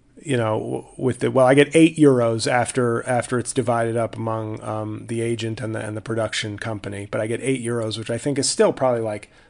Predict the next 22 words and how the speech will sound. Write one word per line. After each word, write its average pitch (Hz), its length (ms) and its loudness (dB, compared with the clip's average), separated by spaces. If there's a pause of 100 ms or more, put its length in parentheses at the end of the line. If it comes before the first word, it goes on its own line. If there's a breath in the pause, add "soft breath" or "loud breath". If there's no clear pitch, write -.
(120)
a 127 100 -2
hundred 127 300 -2
and 113 140 -4
ten 120 260 -4
grand. 127 560 -2 (460 soft breath)
Um, 117 320 -4
so 135 160 -2
totally 175 320 8
worth 139 280 8
it. 135 280 0 (100)
Super 160 380 4
happy, 135 480 4
super 135 240 -2
proud 131 260 6
of 123 80 0
Half 120 240 0
Blackface. 113 420 0
I 113 100 -2
hope 117 200 -2
you 127 140 2
enjoy 120 380 2
it. 113 180 -4